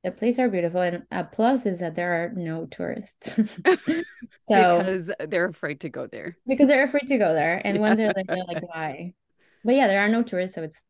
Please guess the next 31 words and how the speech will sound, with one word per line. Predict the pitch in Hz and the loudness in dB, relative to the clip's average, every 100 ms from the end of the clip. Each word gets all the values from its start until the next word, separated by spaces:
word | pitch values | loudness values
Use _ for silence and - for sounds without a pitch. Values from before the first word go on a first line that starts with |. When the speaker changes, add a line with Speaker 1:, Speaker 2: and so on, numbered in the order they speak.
| - | -14
Speaker 1:
lovely. | 170 160 165 180 - - - | -8 -4 -2 -2 -4 -4 0
<laughs> | 214 208 233 247 | 2 4 2 2
Speaker 2:
Oh, | 156 156 | -4 -2
I'm | 147 143 | -4 -6
sure. | - 139 135 123 | -10 -12 -10 -10
I | 156 139 | -10 -10
know. | 127 - 330 294 | -10 -12 -12 -10
I | 160 | -8
know. | 143 139 - | -10 -10 -6
Oh, | 175 180 175 226 | -4 -4 -6 -8
I | |
mean, | 226 254 | -4 -2
that's | 294 | -2
the | |
thing | 320 285 | -2 -2
about | 220 160 | -4 -8
travel. | - 170 | -10 -10
It's | 156 165 | -10 -10
like | 156 | -10
you're | 180 190 | -6 -6
a | |
tourist, | 165 - - 180 220 240 - | -6 -10 -8 -6 -6 -8 -8
and | 202 | -8
sometimes | 185 180 175 | -6 -6 -6
you | 151 | -6
don't | 151 104 | -8 -10
wanna | 127 - 170 | -10 -6 -6
be | 185 214 | -6 -8
a | |
tourist, | 214 214 208 226 | -8 -10 -10 -10
but, | - | -12